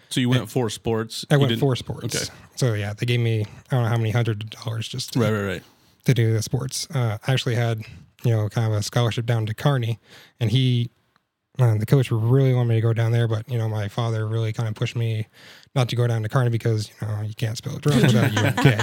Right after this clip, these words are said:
Speaker 2: It was a, it was that huge, like, conversation. It's like, "I, I really don't want you to do that. I, I really think you can be, like, a two-sport athlete up at Dakota State."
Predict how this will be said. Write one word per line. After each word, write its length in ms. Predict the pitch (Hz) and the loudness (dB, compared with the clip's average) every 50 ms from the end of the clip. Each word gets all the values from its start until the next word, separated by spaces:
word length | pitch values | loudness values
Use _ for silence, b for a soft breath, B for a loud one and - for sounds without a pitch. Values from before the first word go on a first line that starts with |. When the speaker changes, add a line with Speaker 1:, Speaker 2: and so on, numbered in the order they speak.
| 139 135 | 0 2
Speaker 2:
It 60 | 180 214 | 4 4
was 160 | 214 190 202 | 4 4 4
a, 80 | 202 185 214 | 2 2 2
it 60 | - | 2
was 180 | 196 190 180 165 | 2 2 2 2
that 160 | 180 160 135 | 0 0 0
huge, 400 | 139 214 - 185 185 180 175 156 | -2 0 2 4 4 4 4 4
like, 140 | 165 151 127 | 2 2 2
conversation. 400 | - 151 139 127 - 139 131 117 123 | 2 0 0 2 0 2 2 2 2
It's 80 | 113 | 0
like, 120 | 120 113 127 | 0 2 2
"I, 180 | 123 120 117 - - | 0 0 -2 0 0
I 60 | 143 | 2
really 220 | 143 156 156 147 | 4 4 4 4
don't 100 | 143 135 | 2 2
want 160 | 127 127 117 123 | 2 0 0 0
you 60 | 120 | 0
to 80 | 117 117 | 0 0
do 100 | 117 113 | 0 0
that. 160 | 107 110 110 | 0 0 -2
I, 120 | 117 120 113 - | -2 -4 -2 -2
I 20 | 131 | 0
really 240 | 123 135 139 131 127 | 2 2 4 4 4
think 160 | 123 123 113 | 2 2 0
you 80 | 123 117 | 0 -2
can 100 | 117 113 | 0 0
be, 120 | 117 110 | 0 0
like, 100 | 110 107 107 | 0 0 -2
a 40 | |
two-sport 480 | - - - 147 131 - - 131 120 117 | -2 0 2 2 2 0 0 0 0 0
athlete 320 | 113 107 - 120 117 110 | 0 -2 -2 -4 -2 0
up 180 | 113 - - - | 0 0 0 -2
at 120 | 113 113 | -4 -4
Dakota 320 | - 123 120 - 117 110 110 | -4 -2 -2 0 0 0 -2
State." 280 | - - 110 - - | -4 -6 -8 -8 -10